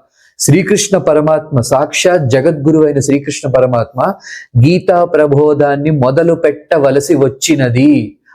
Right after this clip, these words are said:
అది ఏ మాట? "కార్పణ్య దోషః ఉపహత స్వభావః." కార్పణ్యం అనే దోషము వల్ల.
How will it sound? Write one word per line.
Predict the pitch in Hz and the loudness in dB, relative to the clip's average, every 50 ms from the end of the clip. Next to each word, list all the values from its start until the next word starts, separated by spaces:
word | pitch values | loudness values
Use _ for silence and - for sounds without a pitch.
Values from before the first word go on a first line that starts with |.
| _ - | _ -2
అది | 117 120 123 113 104 107 | 0 0 0 0 0 0
ఏ | 117 135 | 0 0
మాట? | 143 139 135 123 113 104 - 113 110 117 120 110 98 98 - - _ - - - - _ _ - | 0 0 0 -2 -2 -2 -2 0 0 2 0 0 -2 -4 -8 -12 _ -20 -20 -20 -20 _ _ -2
"కార్పణ్య | 127 135 160 - 180 - - 208 202 196 190 190 202 180 | 0 0 0 -2 -4 -4 -2 -2 0 2 2 2 2 2
దోషః | 143 151 160 170 - - 180 151 113 135 135 147 175 208 - - - _ _ 143 | 2 2 0 0 0 0 -2 -2 -2 -2 0 0 0 -2 -4 -8 -14 _ _ 0
ఉపహత | 147 147 208 208 208 196 185 - 208 | 0 0 0 -2 -2 -2 0 0 -2
స్వభావః." | - - - - - 165 160 156 143 156 151 156 156 147 139 127 113 117 120 135 143 135 117 104 101 - - - _ _ _ _ _ _ - _ _ _ _ - | -2 -2 -6 -6 -2 -2 -2 0 0 0 2 2 2 2 0 0 0 0 2 2 2 2 2 2 0 -2 -4 -10 _ _ _ _ _ _ -20 _ _ _ _ -4
కార్పణ్యం | 135 131 160 180 - - - - 202 196 190 190 190 190 180 | -2 0 0 -2 -4 -4 -4 -2 0 0 2 2 2 2 2
అనే | 175 170 165 165 170 160 | 2 2 2 2 2 2
దోషము | 131 120 113 120 131 135 - - 151 139 143 135 120 | 2 2 2 0 0 0 -2 -2 -2 0 0 0 0
వల్ల. | 110 107 107 104 104 | 0 0 0 0 0